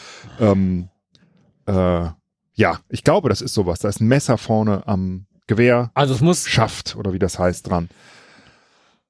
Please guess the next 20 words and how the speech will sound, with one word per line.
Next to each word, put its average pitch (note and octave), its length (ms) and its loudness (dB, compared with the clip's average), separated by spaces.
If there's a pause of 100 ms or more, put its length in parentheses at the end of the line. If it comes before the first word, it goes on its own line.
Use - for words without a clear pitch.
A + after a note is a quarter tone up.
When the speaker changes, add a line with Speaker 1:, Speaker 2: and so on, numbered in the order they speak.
(140)
Speaker 1:
Äh, F#2 520 4 (100)
Speaker 2:
Die D#3+ 100 2
Frau G3 400 2
trägt A#3+ 340 0
eine G3 200 2
Armbanduhr D#3+ 920 2
und D3+ 160 0
es D#3 160 -6
ist A#3+ 360 -2
gefühlt A3 500 2
Viertel F#3+ 280 0
vor F3 160 2
zwölf. - 460 -12
<laughs> - 40 -18 (920)
So D#3 160 -4
genau C#3+ 200 2
kann B2 140 -4
man's A2 140 -8
nicht - 120 -14
sehen. - 140 -20